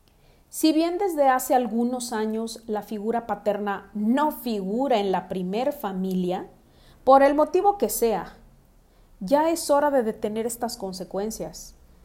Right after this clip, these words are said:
Debemos pensar qué estamos haciendo desde la crianza de los hijos, como para que lleguen a esa etapa parental y luego se vayan. Este audio es para engrandecer a esa figura que poco se toma en cuenta,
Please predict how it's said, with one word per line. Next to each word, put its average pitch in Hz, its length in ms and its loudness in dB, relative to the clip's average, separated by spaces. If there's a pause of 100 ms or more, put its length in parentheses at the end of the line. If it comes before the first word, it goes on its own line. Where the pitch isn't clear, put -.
(300)
Debemos 302 460 2
pensar 226 640 -4 (160)
qué 302 240 0
estamos 262 520 0
haciendo 220 440 -4
desde 202 260 -2
la 190 160 -2
crianza 196 480 -6
de 196 120 -4
los 180 240 -8
hijos, 254 420 -8 (500)
como 214 240 2
para 220 240 2
que 220 100 0
lleguen 240 360 2
a 220 100 0
esa 226 220 0
etapa 220 360 -4
parental 190 540 -4 (320)
y 240 120 -2
luego 220 240 -2
se 196 140 -6
vayan. 190 600 -2 (1200)
Este 415 360 2
audio 220 580 2
es 269 180 2
para 302 200 2
engrandecer 233 640 -2
a 226 80 2
esa 214 240 -2
figura 196 600 -4 (360)
que 254 140 8
poco 370 400 2
se 269 160 -2
toma 226 260 -2
en 240 120 -4
cuenta, 214 560 -2